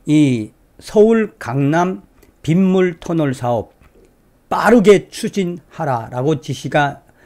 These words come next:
지시를 내렸으며, 또한 김정은 큰일 나게 생겼습니다. 윤석열 대통령의 김정은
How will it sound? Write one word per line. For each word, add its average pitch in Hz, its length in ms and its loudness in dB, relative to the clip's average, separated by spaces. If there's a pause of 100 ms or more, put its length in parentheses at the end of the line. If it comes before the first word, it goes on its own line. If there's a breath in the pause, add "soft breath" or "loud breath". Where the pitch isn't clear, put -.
(140 soft breath)
지시를 156 420 -2
내렸으며, 131 640 -2 (400 soft breath)
또한 196 400 0 (380)
김정은 156 800 0 (260)
큰일 196 320 -2
나게 143 240 -2
생겼습니다. 104 680 -10 (480 soft breath)
윤석열 233 540 4
대통령의 160 720 0 (240)
김정은 185 920 0